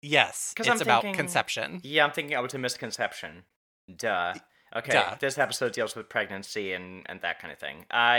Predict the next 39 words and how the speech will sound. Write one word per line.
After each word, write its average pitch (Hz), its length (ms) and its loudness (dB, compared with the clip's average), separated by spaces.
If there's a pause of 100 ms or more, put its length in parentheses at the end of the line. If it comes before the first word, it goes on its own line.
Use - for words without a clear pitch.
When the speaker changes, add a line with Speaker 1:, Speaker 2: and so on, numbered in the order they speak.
Speaker 1:
Yeah. 127 160 4
Speaker 2:
get 85 40 -8
it. 90 160 -2 (200)
Okay, 110 600 4 (120)
uh, 180 280 -2
still - 300 0
not 131 200 4
Speaker 1:
<laughs> - 40 -2
Speaker 2:
great. 87 220 0 (580)
Speaker 1:
No. 156 180 4 (140)
Speaker 2:
I'm 139 120 0
a 151 40 2
little 127 240 6
embarrassed, 104 500 -2
though, 80 200 -6 (160)
that 117 140 -2
it 101 80 -6
took 127 200 -6
me 123 80 -6
that 107 260 0
to - 80 -14
get 294 160 6
it. 453 180 -2
<laughs> - 60 -8 (960)
Speaker 1:
Also, 123 680 2 (240)
are 135 80 8
you 135 140 8
gonna 135 200 4
give 127 140 2
me 127 80 2
credit? 135 420 4 (420)
Speaker 2:
Oh, 175 280 10
uh, 143 180 6
immediately. 135 600 -4
Immediately. - 400 -10
Don't - 100 4
Speaker 1:
Okay, 143 120 6
Speaker 2:
worry. - 100 -2
Speaker 1:
great. - 140 -4